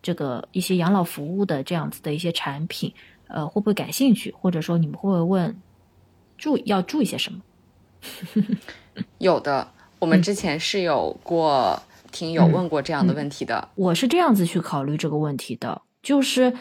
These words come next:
Speaker 1: 我认为提前去做财务规划是有必要的。就是说，呃，不管它绑定了什么入住的，呃，这个权益，或者是一些享受什么月费折扣的这个权益，我认为就是你前面买个，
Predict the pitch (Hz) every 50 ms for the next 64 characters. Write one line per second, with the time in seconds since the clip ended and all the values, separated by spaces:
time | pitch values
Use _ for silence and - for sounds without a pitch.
0 | - - - - 185 180 175 247 311 320 262 208 175 165 180 180 - - 208 202
1 | - 190 196 202 - 254 208 - 220 196 - - 180 151 143 175 262 294 233 -
2 | 185 165 160 - 190 165 156 156 - - 170 160 151 127 - - 170 151 - 151
3 | - - - - - - _ _ _ _ _ _ _ _ - - _ _ _ _
4 | _ _ _ _ _ _ _ _ - - _ - - 269 240 226 233 233 - 269
5 | 269 269 269 - - - 220 214 220 - 311 - 185 131 - - 254 247 - 160
6 | 127 - - - 262 254 220 175 151 - - 147 143 151 180 226 240 277 233 190
7 | - - 214 185 180 143 113 - - _ _ _ _ _ _ _ _ - - 170
8 | 151 131 - 165 - 120 - - 160 143 139 151 175 190 170 147 - - 202 180
9 | 175 135 143 - - 175 165 156 156 - 170 160 170 - 185 139 - 143 - 190
10 | 175 165 - 165 143 139 143 147 156 156 - - - - 190 202 175 165 - 170
11 | 156 - 143 139 147 - - 190 165 135 135 - - - 113 - - - 120 120
12 | 123 - 123 113 - - - - - - _ - 190 185 196 269 285 262 214 170
13 | 165 165 202 220 - 226 175 190 175 160 - - - 151 151 185 226 226 208 202
14 | 160 131 139 - 170 170 160 165